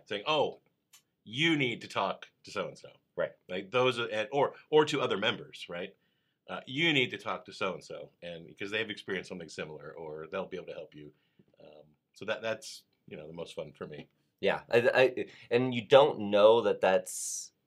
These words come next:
Speaker 2: like, we, we always talk about how you can connect with your fellow members,
Speaker 1: Yeah.
Speaker 2: uh, local markets. Um, people are like, "Yeah, that sounds nice,"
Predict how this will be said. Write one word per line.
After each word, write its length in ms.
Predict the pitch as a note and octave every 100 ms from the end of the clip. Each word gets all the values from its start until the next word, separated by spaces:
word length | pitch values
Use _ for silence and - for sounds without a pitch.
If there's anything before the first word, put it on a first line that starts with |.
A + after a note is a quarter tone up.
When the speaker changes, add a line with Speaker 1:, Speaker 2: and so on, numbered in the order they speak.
| _
Speaker 2:
like, 160 | G#2 G2+
we, 180 | C#3+ C#3+
we 160 | B2 D3
always 220 | B2+ A#2+
talk 220 | A#2 A2
about 280 | - F2 F2
how 320 | G2 F2+ F2 F2
you 140 | F2+
can 200 | - F#2
connect 420 | F2+ F#2 F#2+ F#2+ -
with 200 | F#2 E2 - _ _ _
your 220 | - E2+ - -
fellow 340 | - G#2 G2
members, 760 | F#2+ G2 G2 F#2+ F2+ F2+ F2 E2+
Speaker 1:
Yeah. 220 | E2 E2+
Speaker 2:
uh, 80 | E2+
local 520 | F2+ F#2+ G2 F#2 F2+
markets. 800 | F2+ F#2+ G2 - F#2 F2+ - - -
Um, 360 | F#2 F2 E2+ - - - -
people 180 | A2
are 60 | A2+
like, 200 | G#2+ G#2+
"Yeah, 180 | F#3 E3+
that 180 | G3 F#3+
sounds 320 | A2+ A2 -
nice," 280 | D#2 -